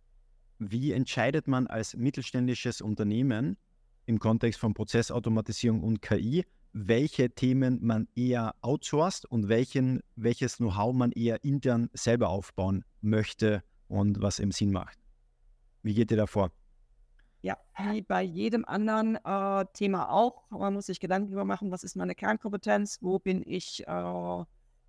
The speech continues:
Speaker 2: wettbewerbsdifferenzierend. Äh, wenn es halt sehr stark an unserem, äh, Kernkompetenz unterwegs ist, ähm, dann muss ich hier Menschen haben, die zumindest in der Lage sind, extern zu beauftragen und zu, äh,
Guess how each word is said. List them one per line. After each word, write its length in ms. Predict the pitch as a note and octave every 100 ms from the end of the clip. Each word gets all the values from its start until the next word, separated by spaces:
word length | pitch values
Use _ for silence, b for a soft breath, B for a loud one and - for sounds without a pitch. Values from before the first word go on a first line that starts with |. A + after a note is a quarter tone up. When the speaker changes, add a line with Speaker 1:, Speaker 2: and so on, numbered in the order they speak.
| _
Speaker 2:
wettbewerbsdifferenzierend. 1500 | G3 A3+ A#3+ A#3 A#3+ - A#3+ G#3 A#3 - B3 A#3+ B3+ B3+ - - _ _ _ _ -
Äh, 40 |
wenn 460 | G3 G3 F#3 G3 G3+
es 140 | F#3+
halt 120 | G3
sehr 220 | - G3
stark 360 | G#3+ - F#3+ G#3+
an 120 | -
unserem, 360 | F#3+ G3 F#3 F3+
äh, 280 | F3+ F3+ F3
Kernkompetenz 640 | G3+ G#3 G#3+ G3+ G#3+ -
unterwegs 440 | F#3+ F#3+ F#3+ -
ist, 380 | - F#3+ - -
ähm, 460 | - F3 F3+ F3+ F3 -
dann 220 | F3 F3
muss 260 | F3+ G#3+
ich 100 | G#3+
hier 120 | - F#3+
Menschen 340 | F#3+ - F#3
haben, 340 | F3+ F3 F#3+
die 140 | F3 -
zumindest 520 | - F#3+ A#3 C4+ A#3+
in 100 | G3+
der 120 | G3+
Lage 260 | F3+ G#3 G#3
sind, 180 | G3 -
extern 340 | - F#3 F3+
zu 100 | -
beauftragen 540 | - F3+ - F#3+ F#3
und 120 | - -
zu, 280 | F3+ F3+
äh, 400 | - F3+ F3+ E3+